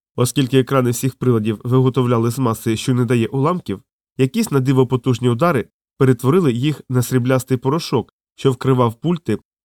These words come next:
крісла, навіть дроти й контакти. У сусідній бібліотеці, мов висипане з мішка зерно, лежали мікрофільми,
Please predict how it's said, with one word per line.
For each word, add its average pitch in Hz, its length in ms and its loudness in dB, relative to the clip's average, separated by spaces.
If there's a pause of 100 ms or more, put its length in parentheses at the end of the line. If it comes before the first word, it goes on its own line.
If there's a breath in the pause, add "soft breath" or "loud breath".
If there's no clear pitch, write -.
крісла, 131 480 -2 (240)
навіть 180 240 2
дроти 131 320 -2
й 113 60 0
контакти. - 640 -6 (420)
У 127 100 2
сусідній 127 400 0
бібліотеці, 127 640 2
мов 127 180 4
висипане 127 460 0
з 117 80 -6
мішка 123 280 0
зерно, 127 380 0 (280)
лежали 165 340 2
мікрофільми, 123 680 0